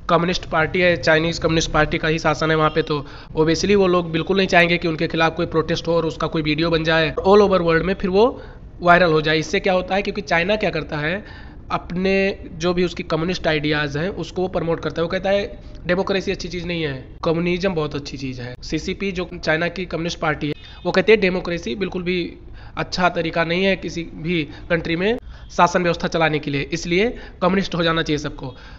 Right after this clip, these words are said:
तब अगर वहाँ पे protest होगा और उसकी video पूरी दुनिया में जाएगी, तो जो कम्युनिज्म की सॉफ्ट पावर है या चाइना की सॉफ्ट पावर है या शी जिनपिंग की सॉफ्ट पावर है, उसको धक्का लगेगा। फिर लगेगा कि हाँ, कम्युनिज्म के अंदर भी प्रोटेस्ट होते हैं क्योंकि उससे लोग खुश नहीं हैं, इसलिए वो ऐसा नहीं चाहता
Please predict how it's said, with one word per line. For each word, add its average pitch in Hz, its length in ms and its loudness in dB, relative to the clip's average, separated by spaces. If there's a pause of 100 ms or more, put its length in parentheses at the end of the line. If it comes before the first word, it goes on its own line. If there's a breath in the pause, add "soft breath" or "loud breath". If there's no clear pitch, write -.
(260 loud breath)
तब 175 200 0
अगर 180 220 -2
वहाँ 165 260 -2
पे 160 200 -2
protest 165 460 -4
होगा 151 220 0
और 156 140 0
उसकी 156 180 -6
video 160 240 -2
पूरी 156 260 -4
दुनिया 156 240 -4
में 156 120 -4
जाएगी, 151 420 -2
तो 151 120 -10
जो 165 320 -4 (440 loud breath)
कम्युनिज्म 160 440 0
की 175 220 -2
सॉफ्ट 170 320 -2
पावर 165 200 2
है 170 60 2
या 175 100 0
चाइना 165 340 -2
की 175 120 -4
सॉफ्ट 165 240 -6
पावर 165 220 -2
है 170 60 2
या 170 100 -2
शी 165 160 -4
जिनपिंग 156 380 -6
की 180 80 -6
सॉफ्ट 165 320 -6
पावर 156 220 -4
है, 151 80 -8
उसको 170 280 -6
धक्का 156 280 -4
लगेगा। 135 440 -6 (280 loud breath)
फिर 165 80 -4
लगेगा 170 340 -2
कि 180 160 -8
हाँ, 143 320 -4 (840 loud breath)
कम्युनिज्म 175 460 2
के 202 100 -4
अंदर 180 380 -2
भी 170 300 -2
प्रोटेस्ट 190 460 -4
होते 160 300 -4
हैं 180 200 -4
क्योंकि 185 240 -6
उससे 170 220 -6
लोग 185 200 -4
खुश - 220 -8
नहीं 156 260 -2
हैं, 135 120 -6
इसलिए 170 300 -6
वो 180 140 -2
ऐसा 170 160 -4
नहीं 165 180 -2
चाहता 160 380 -4